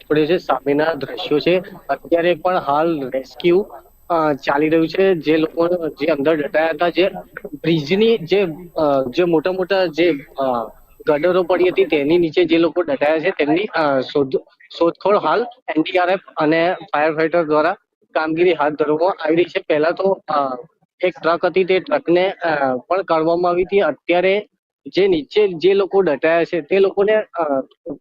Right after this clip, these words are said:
કાઢવાની કામગીરી હાથ ધરવામાં આવી રહી છે. ત્યારે અહીંયા સવારથી જ ગંભીરાના લોકો પણ અહીંયા મોટી સંખ્યામાં ઉમટી પડ્યા છે અને સામેના, સામે પક્ષે પણ ત્યાં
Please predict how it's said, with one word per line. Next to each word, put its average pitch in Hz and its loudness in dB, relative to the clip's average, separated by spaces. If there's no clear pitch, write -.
કાઢવાની 156 2
કામગીરી 180 2
હાથ 143 0
ધરવામાં 147 0
આવી 160 2
રહી 196 4
છે. 202 0
ત્યારે 196 2
અહીંયા 175 2
સવારથી 180 0
જ 208 -2
ગંભીરાના 170 2
લોકો 190 2
પણ 196 0
અહીંયા 196 4
મોટી 170 2
સંખ્યામાં 185 0
ઉમટી 180 2
પડ્યા 185 0
છે 190 0
અને 190 2
સામેના, 180 0
સામે 156 0
પક્ષે 185 0
પણ 185 0
ત્યાં 196 0